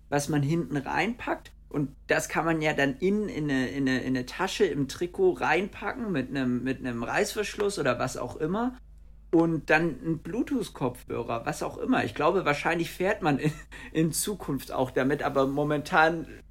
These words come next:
setzt man aufs bewährte System. Das heißt, ein Kopfhörer drin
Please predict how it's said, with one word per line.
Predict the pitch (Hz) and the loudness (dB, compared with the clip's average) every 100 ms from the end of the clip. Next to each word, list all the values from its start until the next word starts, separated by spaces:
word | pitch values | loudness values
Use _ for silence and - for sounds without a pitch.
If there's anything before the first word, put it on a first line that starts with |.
| - | -16
setzt | 160 147 165 165 156 | -8 2 4 4 -2
man | 143 | 0
aufs | 135 147 | -2 -4
bewährte | - 135 143 147 160 | -6 4 6 6 2
System. | 147 139 - 170 196 | -4 -6 0 0 4
Das | 151 - 156 | 2 2 4
heißt, | 160 185 - - - - - - - - - - | 4 4 0 -14 -20 -20 -20 -20 -20 -20 -10 2
ein | 156 160 | 4 4
Kopfhörer | - 170 - 202 208 190 | 0 -4 -2 -2 2 2
drin | 185 185 202 | 2 2 0